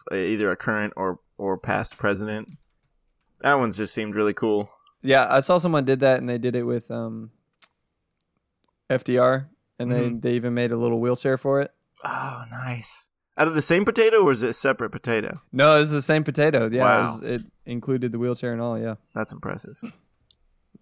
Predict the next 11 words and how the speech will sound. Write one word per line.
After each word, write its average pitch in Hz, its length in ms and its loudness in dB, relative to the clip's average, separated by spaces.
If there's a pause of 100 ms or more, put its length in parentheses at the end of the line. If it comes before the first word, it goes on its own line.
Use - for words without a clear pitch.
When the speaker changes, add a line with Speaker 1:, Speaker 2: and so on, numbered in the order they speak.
Speaker 2:
Someone 190 300 4
did 143 140 6
the 127 120 4
whole, 127 400 4
uh, 117 280 2
a 113 80 -2
whole 135 160 0
Mount 120 280 -4
Rushmore 123 480 -4 (260)
of 113 140 -8
potatoes. 113 520 -8